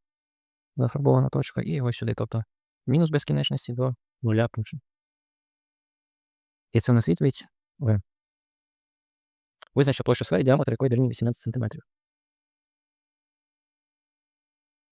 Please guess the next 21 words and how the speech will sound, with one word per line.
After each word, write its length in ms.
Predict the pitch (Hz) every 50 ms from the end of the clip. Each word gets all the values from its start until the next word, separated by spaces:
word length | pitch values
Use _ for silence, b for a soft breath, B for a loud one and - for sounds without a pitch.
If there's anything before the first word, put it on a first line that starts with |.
| _ _ _ -
Е, 180 | 131 131 127
малюнок 300 | 131 135 143 151 131 113
тут, 160 | - 123 -
м, 60 | - 151 147 123 117
можна 480 | 117 117 117 117 113 117 117 - 120
навіть, 260 | 113 113 113 110 110 -
в 40 |
принципі, 260 | - 120 113 - - 117
не 80 | 110
малювати. 360 | 117 127 156 220 240 - 175 - _ _ _ _ _ _ _ _ _ _
Просто 240 | - 131 - - 120
йдемо 140 | 127 123
в 40 | 120
довідкові 280 | 117 120 - - 131 131
матеріали, 400 | 147 - 175 202 214 180 156 139 - _ _ _ _ _ _ _ _
там 140 | - 123 117
є 60 | 117
формули. 420 | - - 127 120 117 117 117 120 - _ _ _ _ _ _ _ _ _ _ _ _ _ _ _ _ _ _ _ _ _ _ _ _ _ _ _ _ _ _ _ _ _ _ _ _ _ _ _ _ _ _ _ _ _ _ _ _ _ _ _ _ _ _ _ _ _ _ _ _ _ _ _ _ _
У 120 | - 131 117
нас 180 | 113 110 -
що? 180 | - - 151 143